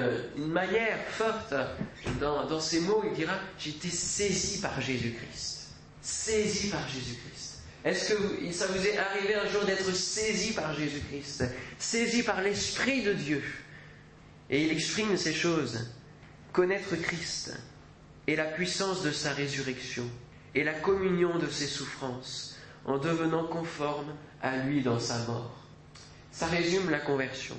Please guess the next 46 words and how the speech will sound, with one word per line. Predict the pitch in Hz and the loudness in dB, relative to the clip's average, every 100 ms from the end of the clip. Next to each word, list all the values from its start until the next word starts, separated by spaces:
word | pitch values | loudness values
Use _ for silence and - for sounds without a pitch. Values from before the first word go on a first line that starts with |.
| 117 - - - - | -12 -16 -20 -20 -10
ça | - | -4
résume | 127 131 160 147 | -2 2 4 4
la | 131 | 2
nouvelle | 135 139 135 | 2 2 0
naissance, | 131 120 131 120 - - - - | -2 -4 -4 -4 -8 -10 -10 -2
mais | 147 | 0
pas | 180 185 | 0 -2
que | 165 | -2
ça. | - - 123 120 - - - | -4 -4 -6 -8 -12 -18 -10
Ça | - 151 | -4 -2
résume | 143 175 175 185 160 | 2 2 4 2 0
aussi | 139 - 170 180 - - - | 0 -2 -2 -4 -6 -10 -6
notre | 143 147 151 | -4 -2 -2
vie | 147 - - | 2 2 4
chrétienne | 160 - 156 147 135 | -2 0 0 0 -2
au | |
jour | 127 127 127 | -4 -4 -4
le | 123 | -4
jour. | 127 117 113 - - - - - 123 120 | -4 -6 -8 -12 -20 -20 -18 -16 -12 -2
Notre | 143 - | -2 0
vie | 160 190 | -2 -2
chrétienne, | - 165 - 151 156 185 180 - - - | 0 -2 0 0 0 -2 -6 -10 -14 -16
ça | - - | -8 -4
doit | 143 147 | 0 2
être | 156 | 2
la | 147 | 0
mort | 139 156 170 143 117 110 - - | 2 2 2 0 -2 -4 -8 -4
à | 135 | 0
nous-mêmes, | 139 135 135 123 107 107 - - - | 2 4 4 2 0 -4 -8 -16 -2
être | 123 - | 0 4
conforme | 180 185 - 170 175 180 | 4 4 4 4 4 2
à | 143 | 2
lui | 151 160 | 0 2
dans | 139 | 2
sa | 135 143 | 0 0
mort. | 127 135 120 - - - - - - - - | 0 0 0 -4 -10 -16 -18 -20 -20 -18 -8
Hein, | 151 | -4
il | 143 147 | 2 4
est | 147 | 6
mort, | 160 190 180 170 | 4 4 2 2
lui, | 180 | 2
pour | 160 | 0
nous | 143 147 | 2 2
donner | 147 151 151 | 4 4 4
la | 135 117 | 2 -2
vie, | 117 185 | -2 -2